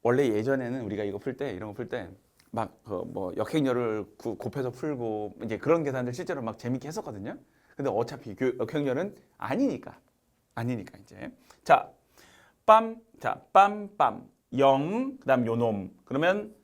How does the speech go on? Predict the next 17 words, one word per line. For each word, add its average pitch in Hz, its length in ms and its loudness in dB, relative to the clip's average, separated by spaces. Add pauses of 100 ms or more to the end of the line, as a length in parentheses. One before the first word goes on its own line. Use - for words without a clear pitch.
(120)
사분의 185 960 4
삼의 185 800 0
오 139 340 2
제곱 135 320 -2
곱하기 135 680 -2
D. 185 420 -2 (560)
이것이 156 440 4
베타. 147 680 4 (240)
근데 180 120 0
베타는 202 320 4
뭔데? 143 360 2 (1160)
사분의 202 960 4
삼의 208 720 2
오 151 320 4
제곱 160 380 0
곱하기 147 400 -4
사 160 720 0